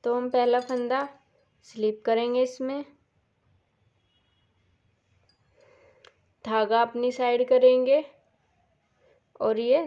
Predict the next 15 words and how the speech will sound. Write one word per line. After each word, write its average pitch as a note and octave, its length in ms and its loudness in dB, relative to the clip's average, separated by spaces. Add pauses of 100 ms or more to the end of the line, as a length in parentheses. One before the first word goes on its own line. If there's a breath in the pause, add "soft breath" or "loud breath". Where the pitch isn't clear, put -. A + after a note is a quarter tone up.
(100)
दूसरा A#3+ 440 -4
फंदा A#3+ 480 -6 (460)
ये A3+ 180 2
इस, - 280 -6 (220)
ऐसे A3+ 260 -6
घुमा G#3+ 360 -6
के A3 160 -2
सामने G#3+ 480 -4
को, A#3+ 120 -6
सिलाई G#3 320 -6
के A3 100 -6
सामने G3+ 440 -8
को A#3 120 -2
लेके G#3 360 -4
आएंगे G3+ 440 -2